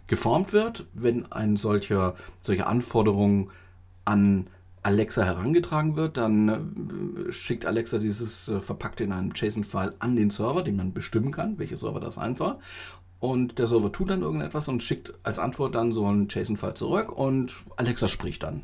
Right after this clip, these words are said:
idealerweise. Das ist so die, die Idee dabei. Also es klingt recht einfach, ist auch recht einfach. Bei, und, und das sagen auch viele andere Tutorials im Web, ähm, bei Amazon wird empfohlen,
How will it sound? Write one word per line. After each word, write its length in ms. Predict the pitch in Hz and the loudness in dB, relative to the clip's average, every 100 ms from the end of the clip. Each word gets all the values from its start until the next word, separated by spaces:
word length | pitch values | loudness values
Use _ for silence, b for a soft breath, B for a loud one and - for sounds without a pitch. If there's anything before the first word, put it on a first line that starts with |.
| - | -6
idealerweise. 680 | - 82 - 160 - 80 98 | -4 -2 -2 -2 -2 -2 2
Das 160 | 127 156 | 2 4
ist 100 | 143 | 6
so 140 | 139 | 6
die, 220 | 127 123 B B B - | 6 6 B B B -2
die 180 | 127 123 | 4 4
Idee 180 | 113 | 4
dabei. 240 | 135 139 131 | 4 2 2
Also 260 | 131 117 | 0 2
es 320 | 113 - - - | 2 2 2 0
klingt 300 | - 143 135 | 0 0 0
recht 160 | 135 | -2
einfach, 280 | 78 117 127 | 0 2 2
ist 200 | 120 156 | 0 2
auch 180 | 160 110 | 2 2
recht 260 | - 104 - | -2 -4 -2
einfach. 480 | 101 110 156 185 B B B B B - - | 0 2 2 2 B B B B B -20 -2
Bei, 560 | 113 107 107 107 107 104 120 - - - - - | 6 8 8 8 8 6 0 -8 -12 -12 -14 -12
und, 340 | - 98 101 - | -4 -2 -2 -4
und 160 | 104 | -4
das 120 | 92 | 2
sagen 220 | - 98 107 | 2 4 2
auch 120 | 98 | 2
viele 180 | 101 98 | 2 2
andere 500 | 95 110 95 98 92 | 4 6 6 4 4
Tutorials 680 | - 107 107 107 98 92 | 2 4 4 6 4 4
im 160 | 104 90 | 2 2
Web, 260 | 107 107 - | 2 2 0
ähm, 500 | 117 107 104 101 95 | 0 0 0 0 0
bei 300 | 104 101 101 | 2 2 2
Amazon 360 | 117 110 113 | 4 4 4
wird 140 | 110 113 | 4 2
empfohlen, 540 | 117 - 120 117 117 | 0 6 8 8 6